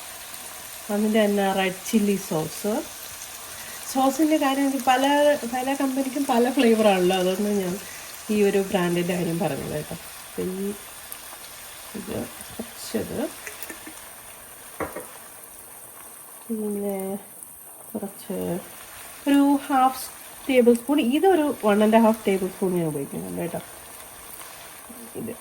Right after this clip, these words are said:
ഈ ഒരു റ-, ഗ്രീൻ ചില്ലി സോസ് ഞാനൊരു വൺ ആൻഡ് ഹാഫ് ഉപയോഗിച്ചു. ബാക്കിയൊക്കെ ഒരു അര, അര, അര ടീസ്പൂൺ, ടീസ്-, ടീസ്പൂൺ, ചെറിയ സ്പൂൺ. പിന്നെ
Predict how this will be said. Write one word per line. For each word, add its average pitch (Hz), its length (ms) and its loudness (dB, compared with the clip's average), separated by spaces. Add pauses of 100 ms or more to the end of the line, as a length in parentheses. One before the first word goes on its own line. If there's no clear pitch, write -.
(480)
ഈ - 20 6 (120)
ഒരു 196 120 2 (220)
റ-, 185 500 2
ഗ്രീൻ 226 220 10 (160)
ചില്ലി 196 240 4 (160)
സോസ് 160 500 0
ഞാനൊരു 226 320 6 (200)
വൺ 190 180 0
ആൻഡ് 180 160 0
ഹാഫ് 180 140 -6 (100)
ഉപയോഗിച്ചു. 156 360 -2 (380)
ബാക്കിയൊക്കെ 311 540 2
ഒരു 277 100 2 (460)
അര, 220 100 6 (140)
അര, 202 80 2 (160)
അര 190 80 -2 (400)
ടീസ്പൂൺ, 180 440 -8 (540)
ടീസ്-, 269 240 -4 (720)
ടീസ്പൂൺ, 254 360 4 (120)
ചെറിയ 311 340 8
സ്പൂൺ. - 200 -4 (1400)
പിന്നെ 247 300 -2